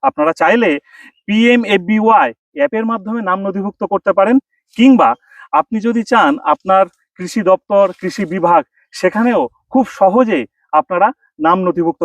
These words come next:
করতে পারেন। এছাড়া টোল ফ্রি একটা নম্বর দিয়েছি, সেখানেও আপনারা যোগাযোগ করতে পারেন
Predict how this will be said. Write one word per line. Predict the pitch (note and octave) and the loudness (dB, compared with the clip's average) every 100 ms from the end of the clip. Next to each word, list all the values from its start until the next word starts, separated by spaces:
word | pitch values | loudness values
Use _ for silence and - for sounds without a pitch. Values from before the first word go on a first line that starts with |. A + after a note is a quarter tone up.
| D#3 | -2
করতে | C#3 C4 | -2 0
পারেন। | B2 A#2 - - | -2 -4 -10 -8
এছাড়া | F3 G#3+ G#3+ | -2 0 2
টোল | F#3+ G3+ | 2 0
ফ্রি | A3+ | 0
একটা | G#3 - | -2 0
নম্বর | E3 D3 E3 E3 | 0 2 0 0
দিয়েছি, | A3 A3 - - _ _ | -2 0 -2 -4 _ _
সেখানেও | - F#3 A3+ A3 C#3 | -6 0 2 2 2
আপনারা | C#3+ C#4 E3 - _ _ | 2 2 0 -2 _ _
যোগাযোগ | C#3 E3+ E3+ D3+ | 0 2 2 0
করতে | E3+ D3 | -4 -2
পারেন | D3 D3+ | 0 0